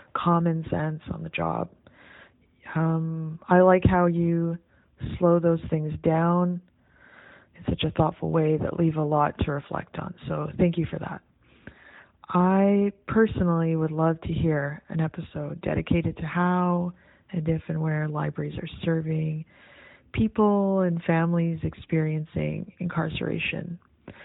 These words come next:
and what libraries can do to support them if they're not already proactively doing so.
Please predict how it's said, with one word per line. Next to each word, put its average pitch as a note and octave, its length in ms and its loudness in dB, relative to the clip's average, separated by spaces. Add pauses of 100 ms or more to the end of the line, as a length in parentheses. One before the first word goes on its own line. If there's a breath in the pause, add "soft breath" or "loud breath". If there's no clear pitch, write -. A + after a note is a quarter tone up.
(240 loud breath)
and F#3+ 220 6
what F#3 160 4
libraries F3+ 500 4
can F3 160 2
do E3 640 0 (760 soft breath)
to D#3+ 340 0 (140)
support A3 580 0
them G3+ 400 4
if F3 160 0
they're E3 140 2
not D#3 340 -2
already D#3 920 -6
proactively F3 680 -6
doing F#3+ 380 0
so. F3 320 0